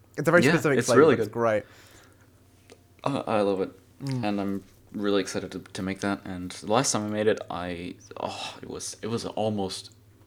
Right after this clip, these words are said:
Speaker 2: almost better than just really good restaurant quality, and I'm, I was
Speaker 1: Mm.
Speaker 2: very proud of it. Very proud.
Speaker 1: They are killing it in the fucking masala game. God damn.
Speaker 2: Ah, I haven't made my own naan bread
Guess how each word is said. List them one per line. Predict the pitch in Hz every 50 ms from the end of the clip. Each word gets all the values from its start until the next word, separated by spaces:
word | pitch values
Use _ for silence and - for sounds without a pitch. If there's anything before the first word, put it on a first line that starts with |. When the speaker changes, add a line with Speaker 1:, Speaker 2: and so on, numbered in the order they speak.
| - - - -
Speaker 2:
almost | - 131 131 120 113 107 - -
better | - 95 92 95
than | 92 92 87 87 - - -
just | - - - - - -
really | - 92 95 98 92 85 -
good | - - 82 78 -
restaurant | 80 - - - 95 92
quality, | 92 - 92 98 98 107 101 - -
and | - - - - - - -
I'm, | 78 80 147 147 175 208 240
I | 240
was | 226 - 123 110
Speaker 1:
Mm. | 101 98
Speaker 2:
very | 92 95 87
proud | - - 76 -
of | - -
it. | - - - - - - - - - - - - - - - - - - _
Very | - 82 71
proud. | - - - - - - - - - - -
Speaker 1:
They | 139 156 156
are | -
killing | 120 - - 165 175 151
it | 131 117 101
in | 117
the | 120 123
fucking | 120 131 123 - 131 123 117 117 117 120 120 120 - - 131 -
masala | 120 123 117 - 139 127 135 117 107
game. | 101 107 104 104 104
God | 107 120 117
damn. | - 143 135 117 107 - - _ - - - - - - _ -
Speaker 2:
Ah, | - 117 113 107 101 - - - - - - - - - - - - - - - - - - - - - -
I |
haven't | 98 104 120 120 127 117
made | 113 110 110 101
my | 104 98
own | 101 101 98
naan | 95 95 98 98 87
bread | 71 76 - -